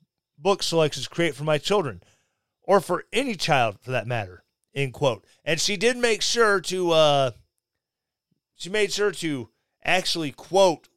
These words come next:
what the definition of sexual harassment was. She went on to say, "In addition, I'll share with you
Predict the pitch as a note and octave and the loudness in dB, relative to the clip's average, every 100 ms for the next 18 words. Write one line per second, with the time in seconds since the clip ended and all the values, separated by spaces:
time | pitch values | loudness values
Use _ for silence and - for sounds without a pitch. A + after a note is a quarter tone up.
0 | _ C3 C#3 F3+ D#3 D3 C#3+ E3+ D#3 D3+ | _ _ 2 2 2 -10 -2 -2 -2 -8
1 | D3 C#3+ B2+ C#3 B2+ B2 A#2+ C3 A#2+ - | -8 -6 -4 -4 -6 -12 -6 -6 -6 -10
2 | - B2+ C#3 F#2+ D#2 - _ _ _ _ | -8 -2 -2 -4 -10 -14 _ _ _ _
3 | _ _ _ _ _ _ _ _ _ _ | _ _ _ _ _ _ _ _ _ _
4 | _ _ _ _ _ _ _ - F#3 C4+ | _ _ _ _ _ _ _ -10 0 4
5 | C#4 B3 - G#3 G3+ F#3 - - - - | 4 4 0 2 2 0 -4 -20 -20 -20
6 | - A#3+ B3+ G#3+ G#3+ - F#3 - G#3+ F#3 | -2 0 4 4 4 0 -6 -2 2 2
7 | - A3 A3+ A3 F3+ C3+ D3+ D3+ C#3 | 2 2 4 4 0 -6 -4 -4 -4